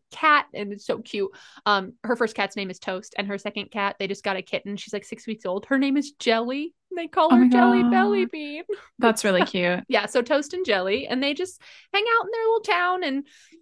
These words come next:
Speaker 1: she bought a really nice car and they just do whatever 'cause they don't pay, like, any money for their house. You
Speaker 2: Yeah.
Speaker 1: know, it's, like, a really f-, good, fulfilling life, you know? But then
Speaker 2: Totally.
Speaker 1: here Al and I are, like, in Chicago being like, "Probably no kids," and, like,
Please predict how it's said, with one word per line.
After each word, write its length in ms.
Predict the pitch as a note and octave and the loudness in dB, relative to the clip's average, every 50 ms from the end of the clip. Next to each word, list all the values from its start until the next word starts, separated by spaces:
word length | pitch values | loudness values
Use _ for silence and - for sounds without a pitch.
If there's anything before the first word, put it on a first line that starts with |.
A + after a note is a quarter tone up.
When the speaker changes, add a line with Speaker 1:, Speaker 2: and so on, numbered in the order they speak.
| _ - | _ -8
Speaker 1:
she 140 | - - D#4 | -2 0 2
bought 200 | C#4 D#4 D#4 E4 | 4 4 4 4
a 20 | |
really 160 | D#4+ D#4 D#4+ | 2 2 2
nice 200 | D#4+ D#4+ E4 D#4+ | 0 -2 -4 -4
car 460 | - - B3 A3 A3+ A#3+ B3+ B3+ B3+ A#3+ | -2 0 2 2 2 2 0 -2 -2 -4
and 140 | A#3 A#3+ | -4 -4
they 80 | B3 B3 | -6 -6
just 300 | A#3+ C4+ B3 - - - | -6 -8 -10 -12 -12 -8
do 100 | A3 B3 | -6 -2
whatever 320 | B3+ A#3 F#3+ F3+ F#3 G3+ G#3+ | -2 0 0 0 0 0 -2
'cause 160 | - G#3 - | -2 -6 -4
they 100 | - G3 | -2 0
don't 180 | G3 G3 G#3 G#3 | 0 0 -2 -2
pay, 260 | - G#3 G3 G3+ G#3 | -4 -4 -4 -2 -4
like, 220 | G3+ G3 G3 - - _ _ _ _ _ _ _ - | -4 -6 -8 -10 -14 _ _ _ _ _ _ _ -6
any 460 | C#3+ C#3 D#3 F3 F3+ F#3+ G3+ G#3 - _ _ - | -4 -4 -4 -4 -6 -6 -6 -8 -10 _ _ -14
money 280 | - F#3 F3+ F3 F3+ F#3 | -10 -8 -8 -6 -8 -8
for 120 | - A#3 | -6 -6
their 140 | A3+ A#3 A3+ | -4 -4 -2
house. 240 | F3+ D#3 E3+ G3 - _ - - - - - _ _ - | -2 -2 -2 -4 -6 _ -20 -20 -20 -20 -20 _ _ 2
You 60 | A#3+ | 4
Speaker 2:
Yeah. 140 | B3+ A#3 G#3 | 6 6 4
Speaker 1:
know, 80 | A3+ B3 - _ _ _ _ _ _ _ _ _ _ _ - | 2 0 -6 _ _ _ _ _ _ _ _ _ _ _ -6
it's, 120 | D#4+ A#3+ F4 | -4 -2 -2
like, 100 | E4 D4+ | 0 0
a 60 | D#4 | 2
really 200 | C#4+ D4+ D4+ D#4 | 2 2 2 2
f-, 160 | D4 - - _ _ - G#3+ - | 0 -4 -8 _ _ -12 -10 -4
good, 260 | - D4+ E4 B3+ A#3 | -2 -2 -2 -2 -4
fulfilling 480 | - - D4 - - D#4 D#4+ D4+ C#4 C4 | -4 -6 -6 -2 -2 0 0 0 0 0
life, 400 | C#4 E4+ - - - - _ _ - | 0 0 0 0 -4 -8 _ _ -8
you 160 | - A#3 A3 | -4 -4 -2
know? 280 | G#3+ F#3+ F#3 G#3 D4 - _ _ _ _ _ _ _ - - | -2 -4 -4 -6 -8 -10 _ _ _ _ _ _ _ -2 2
But 80 | E4 | 6
then 100 | F#4+ - | 6 8
Speaker 2:
Totally. 200 | G4+ C4 A3 A3+ | 8 6 6 4
Speaker 1:
here 100 | A3+ - - | 4 4 4
Al 220 | F#3+ G#3+ A#3 B3 | 4 4 4 4
and 80 | A3+ G#3 | 4 2
I 100 | G3 F#3+ | 2 0
are, 80 | F#3+ | 0
like, 160 | F#3 F#3 F3+ - | -2 -4 -4 -6
in 140 | G3 G3 G3 | -8 -8 -8
Chicago 400 | - - - A3 G#3 G3 G3+ G3 | -8 -4 -2 0 0 0 0 -2
being 140 | G3+ F#3+ | -4 -4
like, 180 | F#3+ F3+ F#3 - | -6 -8 -10 -2
"Probably 280 | - - C#5 D5 A#4 G4 | 2 4 4 4 4 4
no 200 | F#4+ D#4 E4 C#4+ | 4 4 2 2
kids," 580 | - - D4 D4+ D4+ D4 D4+ D4+ D4 - - | 0 -2 0 0 0 0 -2 -4 -6 -8 -8
and, 120 | G#3+ G#3 G3 | -8 -8 -6
like, 320 | F#3 F3+ F#3 - _ | -6 -8 -8 -10 _